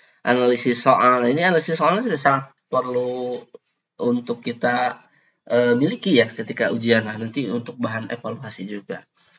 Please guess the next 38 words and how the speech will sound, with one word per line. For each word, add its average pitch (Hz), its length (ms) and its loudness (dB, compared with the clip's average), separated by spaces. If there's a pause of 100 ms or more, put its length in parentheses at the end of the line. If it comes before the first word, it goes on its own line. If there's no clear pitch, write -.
(300)
Rekap 113 400 0
nilai 110 240 0
ujian 117 340 2
nanti 117 220 -4
di-, 117 320 -10
muncul 113 320 -4
di 110 100 -8
sini 113 220 -12
teman-teman 113 400 -12
semuanya 104 480 -12
ya. - 20 -14 (760)
Oke, 113 320 0
kemudian 127 260 2
di 165 80 2
rapot. 139 480 4
Nah, 120 460 4 (180)
bukan 175 560 -2
hanya 151 240 0
sekedar, 135 480 -2
eh, 127 400 4
tidak 156 240 8
berhenti 147 320 2
di 139 220 4 (580)
C 120 160 2
B 196 160 4
T 160 240 8
dan 120 160 4
juga 120 160 4
e-learning. 120 480 2
Di 139 60 -2
sini 160 180 -6
juga 180 240 -2
sudah 151 160 -2
disediakan 135 800 0
raportnya, 113 800 -2
teman-teman. 113 320 -6 (640)
Setting 113 320 -6
raportnya 110 400 -2